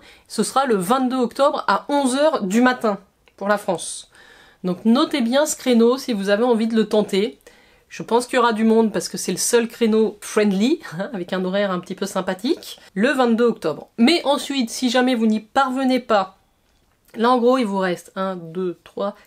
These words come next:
quatre, cinq, cinq sessions, cinq chances de l'avoir. Le huit octobre, le quinze octobre, le vingt-deux octobre à onze heures,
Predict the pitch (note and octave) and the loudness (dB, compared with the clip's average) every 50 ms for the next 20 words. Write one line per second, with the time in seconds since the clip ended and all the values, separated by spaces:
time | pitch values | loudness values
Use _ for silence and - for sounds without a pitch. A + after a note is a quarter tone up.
0 | _ - G#3+ G#3+ - - - - - - D#4+ F4+ F4+ F4 - - - _ _ _ | _ -6 -6 -6 -6 -10 -10 -6 -2 0 0 0 0 0 -4 -8 -20 _ _ _
1 | _ _ _ _ _ - - - - D4 D4+ D#4+ D4+ D4 - - C4 B3+ B3 - | _ _ _ _ _ -14 -12 -4 -2 0 0 0 -2 -4 -6 -4 -2 -2 -2 -2
2 | - A#3+ G#3 G#3 - - D#4+ E4 C#4+ - - - - C#4 C#4 B3+ A3 G#3+ A3+ G#3+ | -4 -4 -4 -4 -2 -2 0 0 -2 -2 -4 -2 -2 -2 -2 -2 -2 0 2 2
3 | G#3 E3 D3+ D3+ C#3+ G#3+ - _ _ _ _ A#3 C4 E4 E4 C#4+ D4+ D#4+ D4+ D4 | 2 0 -2 -6 -12 -14 -16 _ _ _ _ 0 2 2 2 2 0 0 0 -2
4 | C#4 A3+ - - F#3+ F3 E3 D#3 - - - A3+ B3+ D4+ D#4 D4+ D4+ C#4+ C4+ A#3+ | -4 -6 -6 -4 -4 -2 -2 -4 -6 -4 -2 0 0 0 0 0 0 0 0 -2
5 | C4 A#3+ - _ - G#3 G3 - - - - _ _ _ _ G3 G3+ A#3 B3 A#3 | -4 -6 -8 _ -4 -2 -2 -2 -4 -8 -16 _ _ _ _ 0 2 2 4 4
6 | C4 C4 C4 B3+ C4+ C4+ C4 A#3 - - B3+ A#3+ A3+ G#3 F#3 D#3 - - F3+ F3 | 2 2 0 0 0 -2 -2 -4 -2 0 2 2 2 2 0 -2 -4 -4 -4 -2
7 | E3+ F3 D#3+ F3+ F#3+ G#3 A3+ C4 D#4 | -4 -4 -2 0 2 2 2 2 0